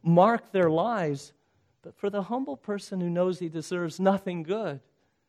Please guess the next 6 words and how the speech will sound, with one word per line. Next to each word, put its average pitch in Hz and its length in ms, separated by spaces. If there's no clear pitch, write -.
blessings 147 580
are 120 120
met 120 260
with 120 160
profound 240 600
gratitude. 240 680